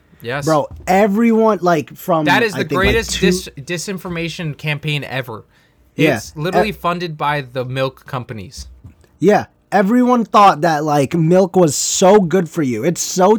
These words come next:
Speaker 2: terrible for you. <laughs>
Speaker 1: Yeah, it's, like,
Speaker 2: Like,
Speaker 1: actually bad for you. <laughs>
Speaker 2: like, and then we had this fucking shift. I think, what,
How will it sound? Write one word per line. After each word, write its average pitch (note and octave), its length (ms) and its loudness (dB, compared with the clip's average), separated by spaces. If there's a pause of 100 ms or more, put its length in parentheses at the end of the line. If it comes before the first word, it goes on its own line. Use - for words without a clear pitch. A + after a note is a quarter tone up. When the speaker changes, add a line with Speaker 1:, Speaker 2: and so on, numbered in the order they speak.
(100)
Speaker 2:
terrible F3 640 0
for B2+ 240 -6
you. C4 720 4
<laughs> - 40 -8 (200)
Speaker 1:
Yeah, A#2+ 220 0
it's, G#2 80 -8
like, F3+ 300 2
Speaker 2:
Like, - 120 -16
Speaker 1:
actually C#3 400 -4
bad A2 280 -8
for A#2 100 -18
you. G#2 140 -10 (340)
<laughs> - 320 -20
Speaker 2:
like, G#3 240 2
and G#3+ 200 2
then A3+ 220 4
we G#3+ 140 4
had F#3+ 260 2
this F#3+ 160 2
fucking F#3+ 440 0
shift. - 560 -2 (240)
I D#3+ 140 0
think, G3 340 -2 (720)
what, A#2+ 380 -4